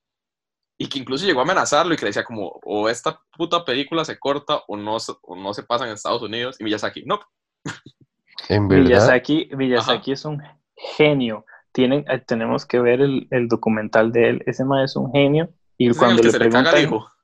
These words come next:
Speaker 3: Sí, sí, sí, sí. Es,
Speaker 1: <laughs>
Speaker 3: le preguntan y es como, "Sí, buena peli", o "No". Es como, "¿Qué quería hacer aquí?". Como, "Nada". Es, es una
Speaker 1: <laughs> Es
Speaker 3: maravilla.
Speaker 1: insoportable, el tipo es insoportable.
Speaker 2: Sí. No, yo, a mí no me cae bien.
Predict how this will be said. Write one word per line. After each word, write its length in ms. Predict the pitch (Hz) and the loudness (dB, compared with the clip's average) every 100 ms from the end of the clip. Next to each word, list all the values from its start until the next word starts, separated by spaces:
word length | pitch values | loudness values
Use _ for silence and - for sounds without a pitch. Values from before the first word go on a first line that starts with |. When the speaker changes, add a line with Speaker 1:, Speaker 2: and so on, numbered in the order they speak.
| _ _ _ _ | _ _ _ _
Speaker 3:
Sí, 420 | - - 143 127 | -6 4 6 6
sí, 180 | 113 139 | 4 0
sí, 160 | 135 120 | -2 -2
sí. 240 | - 117 | 0 0
Es, 240 | 120 123 - | 0 -2 -2
Speaker 1:
<laughs> 120 | 131 | 0
Speaker 3:
le 80 | 135 | 2
preguntan 600 | 131 120 123 147 165 147 | 4 4 4 2 0 0
y 20 | |
es 120 | 135 - | 0 -2
como, 340 | 131 123 120 | -2 -2 -2
"Sí, 320 | - 226 - _ | 0 0 -2 _
buena 280 | 131 180 - | 0 0 0
peli", 340 | 139 143 117 | -2 -2 -2
o 360 | 117 117 113 - _ _ | -2 -2 -2 -8 _ _
"No". 300 | 135 185 320 | -2 -2 -2
Es 160 | - 120 | -6 -6
como, 240 | 127 117 | -4 -6
"¿Qué 160 | 113 165 | -2 0
quería 260 | 180 180 180 | 2 4 2
hacer 180 | 208 | 2
aquí?". 380 | 233 233 160 - | -4 -6 -10 -10
Como, 440 | - 117 113 - _ - | -8 -6 -6 -12 _ -4
"Nada". 280 | - - - _ - - _ _ - | -4 -4 -12 _ -14 -14 _ _ -6
Es, 160 | - - | -4 -4
es 340 | - - - - 220 254 | -12 -12 -12 -10 -12 -12
una 180 | - 156 | -4 -2
Speaker 1:
<laughs> 20 | |
Es 40 | 151 | 0
Speaker 3:
maravilla. 240 | 147 - | 0 0
Speaker 1:
insoportable, 760 | 175 185 151 123 147 160 123 120 | 2 2 2 0 0 0 -2 -4
el 100 | 139 | -6
tipo 180 | 165 | -8
es 80 | 175 | -8
insoportable. 800 | 170 143 262 494 523 440 127 110 113 | -8 -2 6 8 8 4 0 -6 -10
Speaker 2:
Sí. 40 | 107 | -2
No, 220 | 117 98 | 0 2
yo, 140 | 101 90 | 0 -2
a 80 | 92 | 0
mí 160 | 101 | 2
no 80 | 104 | 4
me 120 | 107 | 4
cae 240 | 95 101 95 | 4 4 6
bien. 220 | 95 | 2